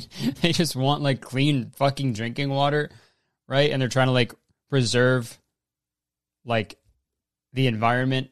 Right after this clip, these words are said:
and, like, actual, like, things that are important to Earth and shit. And they're like, "No one fucking cares." Like, in Canada, literally no one cares. And then it's like, when all this is happening,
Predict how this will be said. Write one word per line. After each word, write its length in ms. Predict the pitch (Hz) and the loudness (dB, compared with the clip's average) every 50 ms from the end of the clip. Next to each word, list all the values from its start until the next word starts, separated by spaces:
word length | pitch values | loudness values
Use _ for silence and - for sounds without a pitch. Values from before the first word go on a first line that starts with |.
| _ _ _ | _ _ _
and, 140 | - 117 110 | -8 -6 -4
like, 160 | 104 101 104 | -4 -2 2
actual, 400 | 101 104 117 - - 127 120 117 | 2 2 2 0 -4 -4 -4 -2
like, 340 | 113 113 107 101 90 - _ _ _ _ _ _ _ _ _ _ _ _ _ _ _ _ _ _ _ _ _ _ _ | 0 0 -2 -2 -4 -8 _ _ _ _ _ _ _ _ _ _ _ _ _ _ _ _ _ _ _ _ _ _ _
things 260 | - 131 131 135 117 | 0 0 0 2 2
that 140 | 131 123 117 | 0 2 2
are 200 | 117 113 110 - - | 2 0 -2 -4 -6
important 760 | - - 139 135 127 113 104 - 127 123 131 139 127 127 113 - | -8 -8 -6 -4 -4 -6 -4 -2 -2 -2 0 0 -4 -4 -4 -2
to 160 | - 131 120 | -2 -2 0
Earth 320 | 110 113 120 123 120 - | 0 0 0 0 0 -2
and 120 | 143 135 127 | -2 -2 0
shit. 320 | - - 151 143 147 - - - - _ _ - | 2 4 4 4 2 0 -6 -20 -20 _ _ -4
And 80 | 127 | -2
they're 100 | 123 123 | 0 2
like, 160 | 120 123 143 | 2 2 2
"No 100 | 160 165 | 2 2
one 140 | 190 190 175 | 2 2 2
fucking 340 | 135 - 160 139 - 139 117 | 0 0 -2 -2 -2 -6 -6
cares." 260 | - 123 101 90 92 | -6 -6 -6 -4 -4
Like, 160 | 110 107 107 | -4 -6 -4
in 180 | - 143 143 139 | -2 0 0 2
Canada, 440 | 113 131 151 156 165 165 156 135 - - - _ _ | 4 4 2 4 4 2 2 0 -2 -8 -20 _ _
literally 520 | - 131 127 131 147 143 143 147 143 143 135 | -4 -2 2 4 4 6 6 4 4 4 2
no 160 | 127 123 120 | 2 0 -2
one 140 | 120 120 113 | -4 -4 -2
cares. 420 | 123 120 117 123 143 147 - - _ _ _ _ _ _ | 0 0 0 0 -2 -4 -8 -14 _ _ _ _ _ _
And 160 | - 113 127 139 | -2 0 2 4
then 160 | 135 135 139 | 4 4 4
it's 140 | 131 123 123 | 4 4 4
like, 240 | 131 117 101 - | 2 2 2 -2
when 340 | 120 120 120 117 117 113 113 | -2 -2 0 0 0 -4 -4
all 220 | 113 120 117 117 113 | -2 0 0 0 2
this 240 | 113 113 110 - | 0 0 -2 -2
is 80 | 110 104 | -6 -2
happening, 540 | 104 98 92 90 - 95 92 87 90 95 | -2 -2 -2 -2 -6 -8 -8 -10 -10 -14